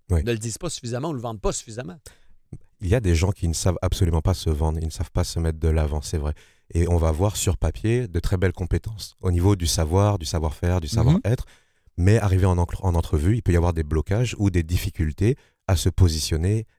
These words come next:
Speaker 1: à positionner adéquatement son profil. Donc, il faut savoir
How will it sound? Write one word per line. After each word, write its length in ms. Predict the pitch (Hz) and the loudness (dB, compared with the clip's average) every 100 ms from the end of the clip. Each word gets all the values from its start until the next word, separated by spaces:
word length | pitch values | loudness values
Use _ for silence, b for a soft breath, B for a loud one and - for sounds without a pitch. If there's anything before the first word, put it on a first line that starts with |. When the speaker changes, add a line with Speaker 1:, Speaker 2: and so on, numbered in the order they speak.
| - | -8
Speaker 1:
à 80 | 85 | 0
positionner 540 | - 82 - 85 92 | 0 0 -2 -2 -2
adéquatement 720 | 98 92 87 - 76 - 92 110 b b - | -2 -2 -2 -2 -6 -4 -4 -4 b b -8
son 220 | - 87 | -4 -4
profil. 440 | - 85 - 73 71 b b b b - | -2 -4 -4 -10 -12 b b b b -8
Donc, 140 | 87 | -6
il 40 | 92 | -6
faut 260 | - 131 147 | -2 -2 0
savoir 500 | - 82 95 110 | -2 0 0 -2